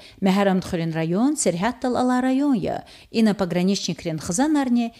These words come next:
ешемешчезва. Аружба Хуре цигзава школа ди карахата. Ихтин карарди пут смена дек элун арада акуддай, элунин процесс патал ала аям ден шартар тешкилдай, мумкин вал гуда.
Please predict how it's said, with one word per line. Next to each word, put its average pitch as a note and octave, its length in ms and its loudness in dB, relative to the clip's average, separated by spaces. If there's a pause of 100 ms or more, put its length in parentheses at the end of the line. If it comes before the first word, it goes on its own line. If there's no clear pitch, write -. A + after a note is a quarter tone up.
(120)
ешемешчезва. D#3+ 1000 -4 (380)
Аружба D4+ 500 6
Хуре D4 360 0
цигзава B3+ 460 0
школа B3+ 400 0
ди A#3 80 -2
карахата. C4 800 -4 (280)
Ихтин C4+ 380 0
карарди B3+ 680 -2 (200)
пут E4+ 280 2
смена C4 360 6
дек A#3 240 -2
элун A3 280 0
арада F3 380 0
акуддай, F3+ 760 -4 (360)
элунин C4 380 4
процесс F#3+ 420 0
патал F3+ 400 -2
ала G3 300 0
аям F#3 320 0
ден E3 140 0
шартар F3 420 -2
тешкилдай, E3+ 880 -2 (260)
мумкин F#3+ 480 2
вал F#3 300 -4
гуда. D#3+ 540 -4